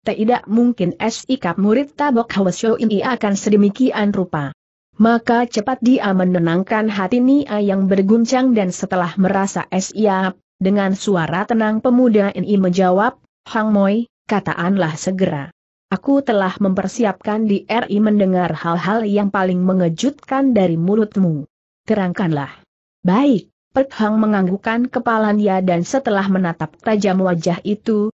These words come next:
gadis ini melanjutkan, "Ketahuilah, Yap Koko, bahwa biang keladi semua peristiwa ini bukan lain adalah." Pek Hang berhenti sampai di sini dan Bukong menekan debar jantungnya. "Teruskanlah,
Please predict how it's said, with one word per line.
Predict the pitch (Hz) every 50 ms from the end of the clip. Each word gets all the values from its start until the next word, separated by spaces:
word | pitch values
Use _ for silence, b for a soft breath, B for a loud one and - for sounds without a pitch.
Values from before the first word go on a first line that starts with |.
| _ _ -
gadis | 202 214 226 226 - - 233 - - 208 202 202
ini | - 185 175 170 208 202 196
melanjutkan, | 190 185 170 170 170 170 185 190 180 - - 208 208 208 208 220 226 - _ _ _ -
"Ketahuilah, | - 180 - 226 220 220 220 226 220 208 208 202 - - _ _ _ _
Yap | - 202 240 254 262 - _ _ _
Koko, | _ - 262 254 254 240 214 214 233 285 - _ _ _ _
bahwa | - 208 226 233 233 247 247 254 254
biang | 247 214 220 214 214 214 208
keladi | - 196 185 190 196 196 208 202
semua | 202 - 196 185 180 185 202 226 254
peristiwa | 269 - 220 175 175 - - - 233 226 226 226 226 226 - -
ini | - 214 208 247 285 294 294
bukan | 226 220 285 302 302 - 175 170 170
lain | 165 165 165 175 208 269 277 269
adalah." | 262 247 226 208 175 160 151 147 151 - - _ _ _ _ _ _ _ _ -
Pek | 262 269 269 -
Hang | - 202 185 185 185
berhenti | 190 180 170 185 208 214 214 202 254 269 294
sampai | 285 - 262 247 254 247 - 214 202 202 202 185
di | 175 160 -
sini | - 190 - - - - 262 262 254 - 196
dan | 196 185 185 180 175
Bukong | 190 220 - - 214 214 220 220
menekan | 202 196 208 208 - - 220 214 214
debar | 208 196 185 185 180 180 202
jantungnya. | 190 185 208 208 - - 170 170 170 170 233 220 226 220 196 160 147 165 - _ _ _ _ _ _ _ -
"Teruskanlah, | 202 196 208 233 233 - - 240 220 226 233 233 226 226